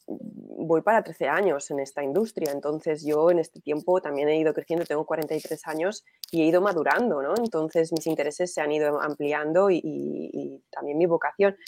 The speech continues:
Entonces yo estoy ampliando cosas de, eh, desarrollo personal y recientemente lancé el curso de compasión hacia uno mismo. Y llevaba años, pero bueno,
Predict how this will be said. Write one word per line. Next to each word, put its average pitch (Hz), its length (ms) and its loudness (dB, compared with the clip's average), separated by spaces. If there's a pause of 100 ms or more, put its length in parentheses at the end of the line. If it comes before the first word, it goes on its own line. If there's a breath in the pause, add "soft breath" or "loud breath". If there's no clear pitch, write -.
(120)
Entonces 165 220 -2
yo 160 60 0
estoy 196 180 4
ampliando 190 540 6
cosas 151 280 -4
de, 143 340 4 (340 soft breath)
eh, 151 560 6
desarrollo 147 440 0
personal 160 480 0
y 156 200 2
recientemente 151 540 0
lancé 151 300 2
el 143 100 -2
curso 151 220 -8
de 147 80 0
compasión 147 480 -6
hacia 156 180 -8
uno 147 80 -2
mismo. 196 480 2 (1040)
Y 214 100 6
llevaba 214 280 10 (100)
años, 403 300 8
pero 233 140 8
bueno, 339 280 8